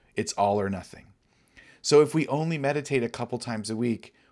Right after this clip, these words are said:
we get down on ourselves from not having done it five times or six times. Or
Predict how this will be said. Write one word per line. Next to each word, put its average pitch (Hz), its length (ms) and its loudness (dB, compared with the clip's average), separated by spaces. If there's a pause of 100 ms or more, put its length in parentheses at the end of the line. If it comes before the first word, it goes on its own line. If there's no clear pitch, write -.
we 131 100 0
get 123 220 4
down 120 240 2
on 113 100 0
ourselves 95 520 -4
from 107 220 -6
not 101 200 -4
having 101 260 -6
done 98 160 -4
it 95 120 -8
five 143 420 0
times - 460 -12
or 110 80 -4
six - 340 -4
times. - 380 -16
Or 107 180 0